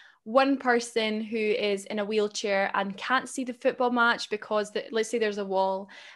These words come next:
and one person is really tall and they can see the football match fine, and then one person's on a wheelchair and because they're sat down they can't see it, and then say another, a, a kid is, can't see it because they're,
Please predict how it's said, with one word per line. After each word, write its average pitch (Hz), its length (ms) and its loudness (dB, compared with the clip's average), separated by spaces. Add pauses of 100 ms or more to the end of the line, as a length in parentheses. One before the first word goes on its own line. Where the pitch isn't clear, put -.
(160)
and 202 340 4
one 214 140 0
person 214 400 -6
is 190 100 -10
really 208 160 0
tall 214 460 2
and 202 180 -4
they 196 60 -6
can 196 140 -10
see 208 200 -8
the 196 80 -10
football 233 300 -2
match 214 300 -4 (340)
fine, 262 400 2 (420)
and 214 160 0
then 208 200 2
one 233 160 0
person's 214 400 -4
on 208 100 -2
a 202 60 -2
wheelchair 208 680 -2
and 196 640 0
because 220 340 -4
they're 220 80 -6
sat 208 260 -2
down 202 160 0
they 196 80 -8
can't 208 260 -6
see 262 260 -2
it, 254 100 0 (540)
and 220 180 0
then 208 240 2
say 202 440 2 (100)
another, 208 600 2
a, 214 160 2
a 214 60 0
kid 208 420 -4 (240)
is, 202 680 -2 (160)
can't 220 220 -2
see 214 220 -4
it - 100 -6
because 202 460 -4
they're, 190 500 -2